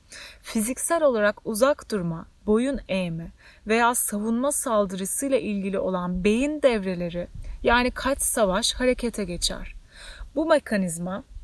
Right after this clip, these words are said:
bir kere çalışmaya başladı mı, bedenimiz koşmaya hazırlanıyormuş veya saldırıya geçiyormuş gibi kasılır.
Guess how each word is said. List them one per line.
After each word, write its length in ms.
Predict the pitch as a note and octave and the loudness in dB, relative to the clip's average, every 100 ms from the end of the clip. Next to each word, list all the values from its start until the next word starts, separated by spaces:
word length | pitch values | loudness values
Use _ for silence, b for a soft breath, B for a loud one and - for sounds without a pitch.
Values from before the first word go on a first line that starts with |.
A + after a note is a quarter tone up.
| - | -6
bir 140 | - D#4+ | -2 -2
kere 320 | E4+ C#4+ B3 | 4 6 6
çalışmaya 640 | - A3 G#3+ A3 G#3+ G3+ | 4 0 0 0 0 0
başladı 500 | - G3 - A3+ C#4 | 0 0 -2 -2 0
mı, 260 | A3+ F3 - B B - | 0 0 -6 B B 2
bedenimiz 600 | B3+ B3+ C#4+ D4 D4+ - | 2 4 2 0 -2 -4
koşmaya 640 | - A3 G#3 A#3 B3 A#3+ | -2 -2 0 2 2 2
hazırlanıyormuş 960 | G#3+ F#3 G#3+ G#3+ G#3+ A#3 C#4+ G3 F3 - B B B A#3 | 0 0 2 2 2 2 2 0 -2 -8 B B B 2
veya 280 | C4 B3 | 2 2
saldırıya 680 | B3+ - A3 G#3+ G#3 A3+ C#4 | -2 -2 2 2 2 2 2
geçiyormuş 720 | A#3+ G#3 F#3+ - E4 D#4 C4+ - | 2 0 -2 0 -2 -2 -2 -4
gibi 200 | G#3+ A3+ | -6 -8
kasılır. 680 | - G#3+ - F#3 - - | -4 -2 -2 -4 -8 -10